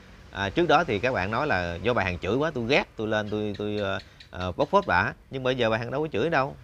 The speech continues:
Mà tại sao vẫn còn lên tiếng, lên mạng rồi xuyên tạc đủ điều hết trơn. Á, ngay cả cái chuyện người ta, ờ, hiện tại đang ở trong T ba mươi như thế nào, các bạn cũng xuyên tạc, cũng, cũng nói được nữa.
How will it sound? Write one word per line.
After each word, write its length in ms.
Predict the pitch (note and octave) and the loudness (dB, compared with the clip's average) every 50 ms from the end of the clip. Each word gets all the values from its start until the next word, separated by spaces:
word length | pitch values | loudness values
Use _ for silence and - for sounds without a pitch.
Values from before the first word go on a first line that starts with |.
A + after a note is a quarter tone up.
| - | -8
Mà 80 | G2+ G#2 | -4 -4
tại 220 | G2+ G#2 G#2+ C3 | -2 0 0 0
sao 240 | - - D3 D3+ C#3+ | 0 2 0 0 2
vẫn 200 | A2+ F#2 G2+ C3 | 0 -2 -2 -2
còn 180 | - B2 G#2 G2 | -4 -4 -2 0
lên 300 | G#2+ A#2+ B2 B2+ B2 A2+ - - | 0 0 0 0 -2 -8 -8 -4
tiếng, 280 | - D#3 E3+ G3 G3+ F3 | -2 0 0 0 2 2
lên 240 | C#3 C3 C3 B2+ | 2 2 2 0
mạng 280 | A2 F2 E2+ F#2 G#2+ B2 | 0 0 0 0 0 0
rồi 160 | A2 F2+ E2 D#2+ - - - - - | 0 0 0 -2 -6 -12 -20 -20 -8
xuyên 260 | - - C3+ C3 A#2 | -4 -2 -2 0 2
tạc 160 | G2+ F#2 F2+ F#2+ | 0 0 2 2
đủ 160 | G2+ F#2+ C3+ | 0 2 2
điều 180 | D3 A#2+ F#2 F#2+ | 4 2 2 2
hết 60 | A2+ | 0
trơn. 240 | B2+ C3 B2 B2 B2+ - - - | 0 0 0 0 -2 -8 -12 -8
Á, 240 | - A#2 C3+ D3 C#3 B2+ A#2+ A2+ - | -6 -4 -4 -4 -4 -6 -8 -10 -6
ngay 220 | A2+ A#2+ B2 A#2 | 0 0 0 0
cả 260 | G2+ - E2+ E2+ G2+ B2+ | 0 -2 -2 -2 -2 -2
cái 100 | D3+ D3 | -4 -4
chuyện 260 | - F2+ F2 F#2+ G2+ | -4 -4 -4 -2 -4
người 80 | F#2+ F2 | -4 -4
ta, 420 | F2 F#2 G2 G2 G2 G2 G2 G2+ - - - - - - _ | -4 -4 -2 -2 -2 -4 -4 -8 -10 -14 -20 -20 -20 -20 _
ờ, 500 | - - F2 F2+ F2+ F2+ F2 F2 F2 F2+ E2+ F2+ F2 F2 F2 F2 E2+ E2+ E2+ | -10 -6 -4 -4 -2 -2 -2 -4 -4 -6 -6 -6 -6 -8 -8 -8 -8 -8 -4
hiện 180 | F#2+ F#2 F#2+ G2 | -2 -2 0 2
tại 340 | F2+ D#2+ E2 E2+ F2+ F#2+ - - _ - - - | 2 2 4 2 2 0 -2 -8 _ -16 -6 0
đang 200 | G2+ G#2+ G#2+ F#2+ | 2 4 4 4
ở 60 | G2+ | 2
trong 160 | A2 G2+ G2 | -2 -4 -2
T 60 | F#2+ G#2 | -2 0
ba 100 | G#2 G#2 | 0 0
mươi 200 | G2+ G#2 G#2+ G#2 | 0 0 -2 -2
như 80 | G2 G2 | -2 -2
thế 100 | A2 A#2 | -4 -2
nào, 280 | A2+ F#2+ E2+ D#2+ D#2 D2+ | -2 0 -2 -2 -2 -4
các 120 | F#2 G#2 G#2+ | -6 -4 -2
bạn 180 | F#2 E2 F2 | 0 -2 0
cũng 180 | E2+ E2 F2+ A2+ | -2 -4 -6 -4
xuyên 260 | - - B2+ G#2+ F#2 | 0 0 0 0 0
tạc, 220 | E2+ E2 - E2 - _ | -2 -4 -6 -8 -8 _
cũng, 140 | - F2+ F#2 | -10 -10 -8
cũng 160 | F2 F#2 G#2+ | -6 -6 -4
nói 160 | A#2 A2 B2+ | -2 -2 0
được 200 | C3 F#2 E2 D#2+ | 0 0 -2 -2
nữa. 160 | F2 E2+ F#2 | -4 -6 -6